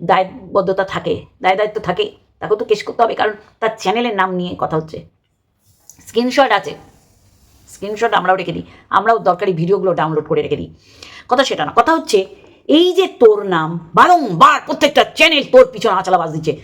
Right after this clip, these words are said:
তারপরে রিসেন্টলি, রিসেন্টলি সন্দীপ বাঁশঝাড়ের বাঁশ কেটে রেখেছে, অত বড় বাঁশ নিতে পারবি তো? দেখ, নিতে পারলে ভালো, আর না নিতে পারলে আরও ভালো, কারণ তোকে নিতে বাধ্য তুই। তাহলে এইরকম করে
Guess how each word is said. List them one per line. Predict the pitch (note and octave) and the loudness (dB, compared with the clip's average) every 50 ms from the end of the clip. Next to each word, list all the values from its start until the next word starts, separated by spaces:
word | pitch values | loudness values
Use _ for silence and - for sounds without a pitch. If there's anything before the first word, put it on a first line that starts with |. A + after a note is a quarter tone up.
| - - _ | -18 -20 _
তারপরে | - D#3+ D#3 D#3 G3+ B3 C4 A#3+ | -4 -4 0 0 0 0 0 -2
রিসেন্টলি, | G3 F3+ - - C#4+ E4 D#4 - B3+ G3 D3 - - - _ _ _ _ _ - | -6 -2 2 2 2 2 2 -2 -4 -6 -6 -6 -10 -20 _ _ _ _ _ -4
রিসেন্টলি | D#3 G3+ A3+ - - E4+ F4+ E4+ - C#4+ A#3+ G3 D#3+ D#3 - - _ _ _ | -2 -2 0 2 4 4 4 4 0 -2 -4 -4 -4 -8 -14 -20 _ _ _
সন্দীপ | - - - D4+ A#3+ B3 A#3+ - C4+ B3+ C4+ B3 A#3 - - - _ _ _ _ _ _ _ - | -18 -4 0 0 0 2 2 2 2 2 2 0 -4 -8 -14 -20 _ _ _ _ _ _ _ 0
বাঁশঝাড়ের | D#3+ F#3 F#3+ A3 G#3 F#3+ A3+ A#3+ A#3+ | 2 2 2 2 0 -2 0 0 0
বাঁশ | A3 E3+ F3+ F#3+ G#3 G#3 F#3+ - - | 0 2 0 0 0 0 -4 -6 -6
কেটে | - G3+ F#3 G#3 | -2 0 0 0
রেখেছে, | F#3+ F3 F#3+ D#3 E3+ F3 - | 0 -2 -4 -6 -6 -6 -6
অত | - - D3+ G3+ | -6 -2 0 2
বড় | G#3+ A3+ A#3 | 2 2 2
বাঁশ | F3 F3 F#3+ F#3 - | 0 0 -2 -2 -4
নিতে | D#3 D3+ E3+ | -4 -4 0
পারবি | F#3+ A#3 A#3 C#4 D#4+ | 0 0 0 0 0
তো? | E4+ D4 G3 - - - _ _ _ | 0 -2 -2 -2 -8 -20 _ _ _
দেখ, | F#3+ F#3 - - - - _ _ _ - | -4 -4 -2 -4 -8 -16 _ _ _ 0
নিতে | F3+ F3+ G#3+ | 2 2 4
পারলে | A#3 A#3 B3 | 4 2 0
ভালো, | A3 G3+ G#3 A#3+ | -2 -2 -2 -2
আর | G#3 G#3 G3+ | -2 -2 -2
না | F#3+ E3+ | -2 -2
নিতে | F#3 G3 F3+ G#3 | -2 -2 0 0
পারলে | G#3 G#3+ G#3+ | 0 0 0
আরও | F#3+ F3 F#3 | 0 0 -2
ভালো, | F#3+ E3 D#3 F#3 F#3+ - - - _ _ _ _ _ _ _ _ | -2 -2 -4 -4 -6 -8 -10 -14 _ _ _ _ _ _ _ _
কারণ | - - - A#3+ | -4 -4 -2 -2
তোকে | A3+ A3 B3+ | -2 -2 -2
নিতে | A3+ G3 G3+ F#3+ A#3 | -2 -4 2 4 4
বাধ্য | A3 E3+ D#3 F3 F3+ E3+ D#3 E3+ A3 | 4 4 2 -2 -2 0 0 0 0
তুই। | - - F3+ F#3 - - _ _ _ _ _ _ _ _ _ _ _ _ _ | 0 0 -6 -12 -12 -18 _ _ _ _ _ _ _ _ _ _ _ _ _
তাহলে | - - | -6 -6
এইরকম | - - - B3+ C4+ C#4 E4+ E4+ E4+ F4 F4 E4 | -6 -2 0 0 0 0 -2 -2 -2 -4 -4 -4
করে | - - B3+ C#4 D#4 F#4+ F4+ C4+ - | 0 2 2 2 2 0 -2 -4 -6